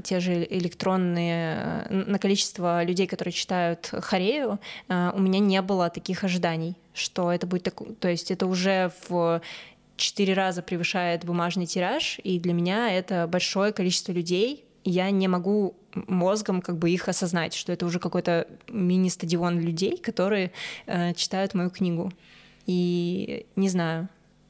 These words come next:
Наверное, можно считать, э, ш-, что это какая-то начальная форма успеха. <laughs> Вот если будет допечатка тиража, вот это будет, э, вообще супер, супер круто.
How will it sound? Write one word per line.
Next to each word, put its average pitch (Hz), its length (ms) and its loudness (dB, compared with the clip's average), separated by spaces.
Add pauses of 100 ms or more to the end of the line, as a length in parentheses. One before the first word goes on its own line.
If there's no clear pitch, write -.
(560)
Наверное, 196 580 2
можно 185 380 2
считать, - 560 -2
э, 180 120 -2
ш-, - 180 -2 (260)
что - 220 -2
это 175 1040 0 (300)
какая-то 175 380 -4
начальная 180 420 0
форма 180 480 -2 (600)
успеха. 208 640 0 (340)
<laughs> - 320 -12
Вот - 180 0
если 220 220 2
будет 190 260 -2
допечатка 190 500 -2
тиража, 190 440 2
вот 202 160 2
это 214 180 0
будет, 180 340 -2 (460)
э, - 160 -4
вообще 180 400 0
супер, 175 480 -4 (680)
супер 190 320 -4
круто. 185 360 -6